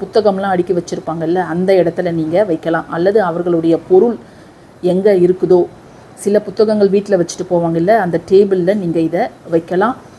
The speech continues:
அடுத்த வாரம் புதன்கிழமை இந்த வெற்றிலையை அப்புறப்படுத்திட்டு, இந்த துணியை வாஷ் பண்ணிட்டு, மறுபடியும் இதை மாதிரி புதுசா நீங்க செய்யணும். இப்படி நீங்க அஞ்சு புதன்கிழமைகள் செஞ்சு பாருங்க. நல்ல முன்னேற்றம் அப்படிங்கிறது தெரியும்.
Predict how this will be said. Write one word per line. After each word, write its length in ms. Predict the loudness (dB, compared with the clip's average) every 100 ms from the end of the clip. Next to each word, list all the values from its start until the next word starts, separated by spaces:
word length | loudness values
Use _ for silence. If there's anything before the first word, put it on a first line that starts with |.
| -20 -20 -20 -20 -20 -20 -10
அடுத்த 360 | 0 0 2 0
வாரம் 280 | 0 0 0
புதன்கிழமை 640 | 0 -2 0 -2 -2 -4
இந்த 200 | -2 -2
வெற்றிலையை 640 | 0 0 0 2 4 2 0 -8 -14
அப்புறப்படுத்திட்டு, 680 | -4 2 2 2 -4 -4 -6
இந்த 300 | -4 -2 -4
துணியை 340 | -2 -2 -2 0
வாஷ் 300 | -2 -2 -6
பண்ணிட்டு, 480 | -4 -2 0 0 -2
மறுபடியும் 600 | 0 2 4 2 0 -4 -6
இதை 180 | -4 -4
மாதிரி 300 | -4 -6 -6 -8
புதுசா 280 | -4 -4 -2
நீங்க 220 | -2 -2 -4
செய்யணும். 260 | -6 -6 -6 -10 -20 -12
இப்படி 300 | -10 -2 0
நீங்க 400 | 2 2 2 2
அஞ்சு 380 | 0 0 2 2
புதன்கிழமைகள் 840 | 2 2 2 2 0 0 0 0 0 -6
செஞ்சு 260 | -4 -4 -4
பாருங்க. 440 | -4 -2 -2 -2 -4 -20 -20 -20 -8
நல்ல 440 | 0 2 4 4
முன்னேற்றம் 680 | 2 0 -2 -2 -2 -4 -4
அப்படிங்கிறது 580 | -8 -4 -2 0 -2 -2
தெரியும். 340 | -4 -6 -8